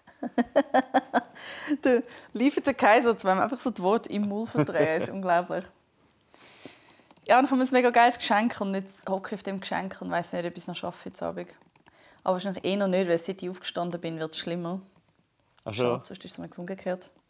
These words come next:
Speaker 1: Ja.
Speaker 2: Oh, du bist so die Ärmste.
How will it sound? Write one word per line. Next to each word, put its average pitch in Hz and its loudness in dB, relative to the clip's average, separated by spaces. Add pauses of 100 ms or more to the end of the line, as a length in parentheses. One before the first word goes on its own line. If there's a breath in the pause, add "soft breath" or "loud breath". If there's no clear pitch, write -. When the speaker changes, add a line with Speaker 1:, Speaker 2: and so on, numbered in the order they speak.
(960 soft breath)
Speaker 1:
Ja. 240 0 (800 loud breath)
Speaker 2:
Oh, 131 -2
du - -6
bist 104 -6
so 90 -8
die - -6
Ärmste. 92 -4